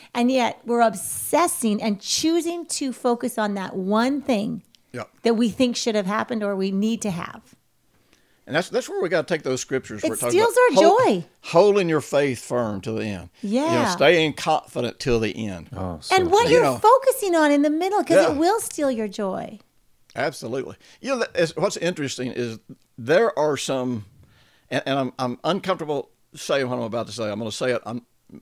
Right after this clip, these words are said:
Speaker 2: there's parts of it I don't ever really talk about publicly.
Speaker 1: Uh-huh.
Speaker 2: But to be honest, in my world <laughs> travels, and there are certain incredibly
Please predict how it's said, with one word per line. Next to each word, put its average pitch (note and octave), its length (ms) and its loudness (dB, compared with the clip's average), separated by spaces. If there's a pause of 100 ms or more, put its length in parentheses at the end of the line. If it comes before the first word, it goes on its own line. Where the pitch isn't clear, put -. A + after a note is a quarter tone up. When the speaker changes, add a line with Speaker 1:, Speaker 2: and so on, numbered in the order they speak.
Speaker 2:
there's - 400 -12
parts - 320 -4
of A2+ 100 -6
it A2+ 40 -6
I A#2+ 80 -6
don't G#2+ 200 -8
ever G#2 200 -6
really G#2 180 -10
talk G2+ 160 -10
about - 180 -12
publicly. G2 480 -10 (200)
Speaker 1:
Uh-huh. G3+ 240 -8 (400)
Speaker 2:
But F3 160 0
to F#3 60 -2
be A3+ 180 0
honest, D#3 580 -2 (340)
in C3 160 -2
my C#3+ 240 -2 (220)
world C3+ 500 2
<laughs> - 60 -8
travels, A2+ 600 -4 (500)
and A2+ 600 -6 (180)
there A#3+ 280 0
are E3 200 0
certain C#3+ 560 -4 (340)
incredibly E3+ 1000 -2